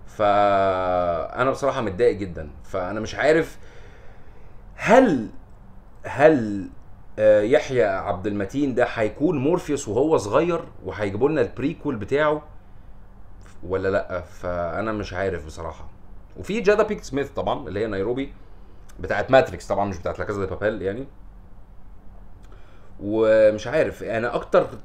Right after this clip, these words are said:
تو characters انا مستغربهم جدًا ان هم موجودين، موجودين في الفيلم، بيا-، بريانكا شوبرا ونيل باتريك هاريس. انا مش عارف ازاي نيل باتريك هاريس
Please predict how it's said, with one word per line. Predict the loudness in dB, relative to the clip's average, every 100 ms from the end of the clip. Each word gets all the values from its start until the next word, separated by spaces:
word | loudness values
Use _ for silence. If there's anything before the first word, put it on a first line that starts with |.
| -18 -18 -4
تو | -2 0
characters | 4 4 4 2 0
انا | 0 0
مستغربهم | -2 -4 -2 0 0
جدًا | -2 -2
ان | -2
هم | -2 -4
موجودين، | -4 -4 -6 -4
موجودين | -4 -4 -6
في | -6
الفيلم، | -6 -4 -4
بيا-، | -2 -2 -2 -4
بريانكا | 4 4 6
شوبرا | 4 6 6 4 0 -8 -16 -18 -16 -16 -14 -6
ونيل | 0 2 4
باتريك | 4 4 0
هاريس. | 2 2 0
انا | -2 0
مش | 0
عارف | 0 0 0
ازاي | -4 -6 4 6 6 4
نيل | -4 0 0
باتريك | 0 -2 -2 -6 -2
هاريس | 0 0 -2 -10